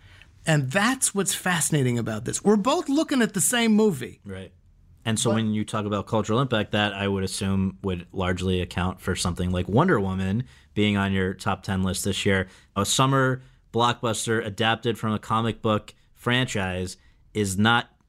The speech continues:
Speaker 2: generally what we see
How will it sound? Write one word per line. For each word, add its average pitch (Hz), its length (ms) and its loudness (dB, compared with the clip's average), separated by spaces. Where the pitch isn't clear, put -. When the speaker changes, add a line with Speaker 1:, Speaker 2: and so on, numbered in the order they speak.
Speaker 2:
generally 123 720 2
what 110 380 0
we 107 120 -2
see 107 500 0